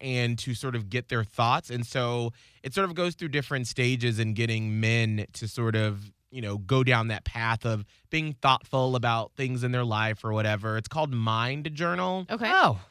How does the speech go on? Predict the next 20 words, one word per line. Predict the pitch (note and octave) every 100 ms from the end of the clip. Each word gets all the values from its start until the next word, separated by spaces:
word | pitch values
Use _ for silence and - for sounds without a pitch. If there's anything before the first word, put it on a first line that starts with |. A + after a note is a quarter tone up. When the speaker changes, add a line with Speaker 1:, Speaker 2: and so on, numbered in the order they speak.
| _ -
Speaker 1:
Um, | C#3 C#3+ C#3+ D3 C#3+ D3 D3
and | - D3 D3
so | - - D#3+ D#3 D3+ D3+ D3+ D3 C#3 -
the | B2+ B2 B2
prompts | - F3+ G#3 B3 -
that | E3+
I've | D3 C#3+
been | C3 C3
going | A#2+ C#3+ F#3+ D#3+
over, | A2+ G#2+ A2+
which | A2+ A#2 - -
are, | A#2+
like, | A#2+ A#2 -
interesting | C3+ C#3 F#3+ F#3 - F3
questions, | E3 - A2 A2 F#3+ G3 F#3+
I | -
kinda | - D3
wanted | F3+ F3 D#3
to | D#3+ -
ask | G#2+ B2 - -